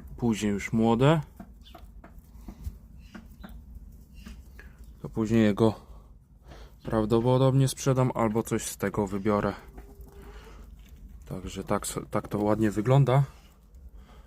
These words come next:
O, sobie zajadają. Piękne króle. Tu jest, o, z tego gniazda,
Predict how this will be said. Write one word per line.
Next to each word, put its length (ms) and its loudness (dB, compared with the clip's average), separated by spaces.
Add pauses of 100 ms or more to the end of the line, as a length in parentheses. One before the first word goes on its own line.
(300)
O, 140 -2
sobie 300 0
zajadają. 640 4 (880)
Piękne 420 -2
króle. 400 -2 (880)
Tu 100 -2
jest, 280 -2
o, 160 -4 (920)
z 120 -14
tego 340 0
gniazda, 640 2